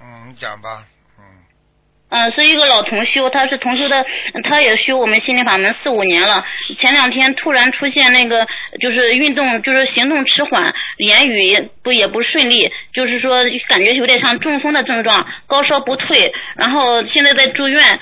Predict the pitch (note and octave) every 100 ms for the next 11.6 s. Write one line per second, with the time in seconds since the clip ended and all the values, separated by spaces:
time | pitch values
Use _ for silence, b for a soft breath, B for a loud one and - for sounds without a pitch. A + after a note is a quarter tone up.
0 | B B B E4 C4 A#3 A#3+ C#4+ D4 D4+
1 | C4 A#3+ C#4 C#4+ B3 - D4+ D#4 D4+ -
2 | - - - - - G3+ - C#4+ G#3 D4
3 | C#4 D4+ C#4 C4+ D4+ C#4 A3+ G#3+ A#3 A#3
4 | A3+ A#3 B B - - D#4+ - E4+ C#4
5 | A3+ F3 G#3+ A#3 G3+ G3 C4 A#3 A#3 G#3+
6 | F#3+ F3+ B B - G3 A#3+ A#3 A#3+ C4+
7 | A3+ G#3 G3+ B3 A#3 C4 C#4+ G#3+ G3 G#3
8 | A#3+ G3+ - B3 A3+ A3+ G#3 G3+ G3+ C4+
9 | G3 C4+ C4+ G3+ A3+ F3 - B D4 D#4
10 | D4+ D4+ D#4+ D4 D4 C#4+ C#4 C#4 E4+ C#4
11 | A3+ F#3+ F#3 F#3 A3 F#3